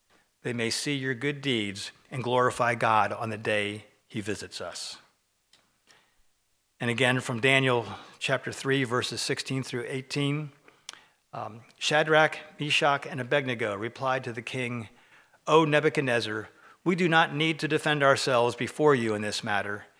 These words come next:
If we are thrown into the blazing furnace, the God we serve is able to save us from it,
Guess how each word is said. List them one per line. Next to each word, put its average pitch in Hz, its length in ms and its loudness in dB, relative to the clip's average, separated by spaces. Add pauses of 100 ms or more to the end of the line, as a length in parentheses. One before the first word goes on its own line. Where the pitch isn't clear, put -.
(300)
If 151 120 0
we 160 140 6
are 156 80 12
thrown 185 340 4
into 170 200 0
the 165 100 4
blazing 160 360 4
furnace, 127 580 0 (340)
the 147 100 -4
God 156 280 6
we 156 160 0
serve 151 320 4
is 131 140 -2
able 143 360 0
to 127 80 -2
save 139 320 0
us 139 160 2
from 117 260 -2
it, 101 140 -6